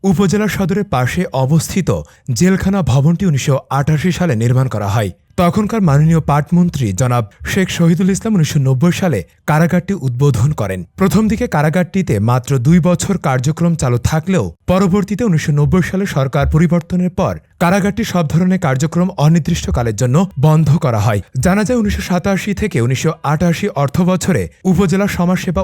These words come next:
অধিদপ্তরের অধীনে কারাগারটি নির্মাণ করা হয়। এক একর পনেরো শতাংশ জমির উপর নির্মিত হয়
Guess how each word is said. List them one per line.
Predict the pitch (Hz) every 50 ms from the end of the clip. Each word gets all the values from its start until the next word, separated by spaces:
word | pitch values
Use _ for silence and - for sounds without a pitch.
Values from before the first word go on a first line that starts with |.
| - 131
অধিদপ্তরের | 123 160 151 180 170 - - 165 175 - 120
অধীনে | 123 139 180 175 110 85 - - _ _ -
কারাগারটি | 156 160 180 165 175 170 170 220 220 190
নির্মাণ | 151 139 131 139 135 110 -
করা | 107 104 98 117
হয়। | 120 101 87 - _ - 160 175
এক | 185 220 214
একর | 208 - 226 220 208 -
পনেরো | 190 180 175 175 - -
শতাংশ | 180 - 190 180 - 208 143 120
জমির | 156 165 185 190 202
উপর | 175 - 117 95 80 - - - - 147
নির্মিত | 180 185 185 185 185 190 147 110
হয় | 180 196